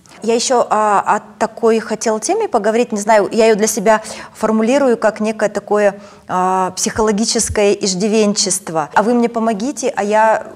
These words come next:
н-, ничего не буду делать. Как это, такого человека распознать? Может быть, как в себе распознать иждивенца?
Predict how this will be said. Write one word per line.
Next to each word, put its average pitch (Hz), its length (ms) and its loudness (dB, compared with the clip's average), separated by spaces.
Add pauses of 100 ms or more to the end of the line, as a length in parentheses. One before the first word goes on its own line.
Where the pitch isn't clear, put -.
(140)
н-, 208 160 -8
ничего 214 380 -4
не 220 100 0
буду 208 260 -4
делать. 185 360 0
Как 311 440 0
это, 226 500 2
такого 226 280 2
человека 220 500 0
распознать? 220 680 0
Может 220 220 -2
быть, 190 140 -6
как 240 180 0
в - 40 -12
себе 220 280 0
распознать 214 600 -2 (100)
иждивенца? 202 840 -4